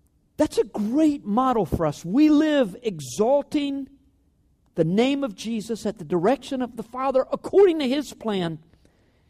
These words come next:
as we find in God's Word. And, and, and all of this is done through the power of the Holy Spirit. In chapters five to eight of Romans, uh,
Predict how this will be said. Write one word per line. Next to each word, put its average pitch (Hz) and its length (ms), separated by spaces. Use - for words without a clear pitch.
as 147 140
we 165 140
find 202 360
in 165 120
God's 170 300
Word. 147 280
And, 233 160
and, 254 540
and 254 140
all 330 180
of 359 80
this 370 220
is 226 160
done 254 400
through 262 160
the 226 100
power 233 640
of 208 100
the 247 80
Holy 240 300
Spirit. - 520
In 196 320
chapters 349 640
five 247 320
to - 140
eight 220 140
of 165 120
Romans, 135 540
uh, 175 100